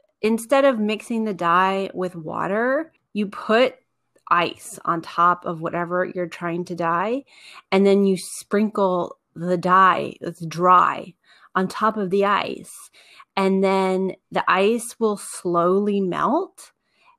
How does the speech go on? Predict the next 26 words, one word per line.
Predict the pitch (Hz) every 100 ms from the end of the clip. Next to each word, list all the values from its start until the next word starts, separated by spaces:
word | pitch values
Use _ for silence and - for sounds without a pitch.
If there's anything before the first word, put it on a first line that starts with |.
| -
with | 190 202 202 - _
the, | 202 196 190
like, | 190 165 107 - _ _ _ _ _ _ -
pieces | - 214 202 220 208 196
of | 185 170
dye | 170 175 180 190
on | 180 165
top, | 165 - 175 160
like, | 180 165 -
the | 165 165 165
s-, | - - _ - _ _ _ -
granules | 180 170 185 190 180
of | 180
dye | 180 180 175 185
on | 180 -
top, | - 175 180 202 -
and | 190 185
it | -
will | 185 175 175 180
start | - - - 202 190 -
to | - 208 180 170 -
pass | - - 185 190 185 - - -
down | 185 185 185 175 175 175 175 -
over | 185 202 220 202 185 -
the | 180
fabric. | - 170 165 170 165 165 - -